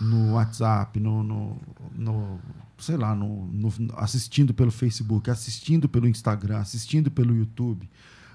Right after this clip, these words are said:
assistindo, ouvindo pelos aplicativos, pelo site, pela rádio, enfim, por, são várias maneiras que a gente tá transmitindo esse programa agora pra milhares de pessoas.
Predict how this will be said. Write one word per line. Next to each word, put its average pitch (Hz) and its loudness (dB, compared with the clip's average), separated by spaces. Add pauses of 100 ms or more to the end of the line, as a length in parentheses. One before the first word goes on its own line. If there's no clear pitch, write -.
assistindo, 143 4
ouvindo 135 6
pelos 120 0
aplicativos, 113 4
pelo 127 -2
site, 123 -2
pela 135 -4
rádio, 110 2 (640)
enfim, 175 2
por, 120 0 (220)
são 151 0
várias 139 4
maneiras 113 2
que - -2
a 110 4
gente 107 -2
tá 113 2
transmitindo 113 0
esse 110 -2
programa 117 0
agora 120 0
pra 120 -2
milhares 107 -2
de 107 -4
pessoas. - -4